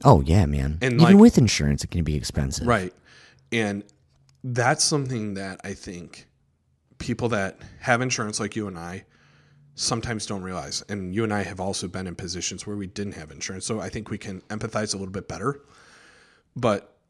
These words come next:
Speaker 2: the fact is, twenty million people are going to not have insurance the moment that ruling goes the other
Speaker 1: Right.
Speaker 2: way.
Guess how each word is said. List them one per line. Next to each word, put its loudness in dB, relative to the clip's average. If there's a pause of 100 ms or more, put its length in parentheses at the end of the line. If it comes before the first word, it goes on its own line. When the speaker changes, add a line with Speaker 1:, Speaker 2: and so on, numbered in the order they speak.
(240)
Speaker 2:
the 2
fact 6
is, 2
twenty -2
million -2
people -4
are -2
going -6
to -6
not -6
have -8
insurance -8 (640)
the -2
moment -4
that -4
ruling -12
goes -12
the -8
other -6
Speaker 1:
Right. -6
Speaker 2:
way. -14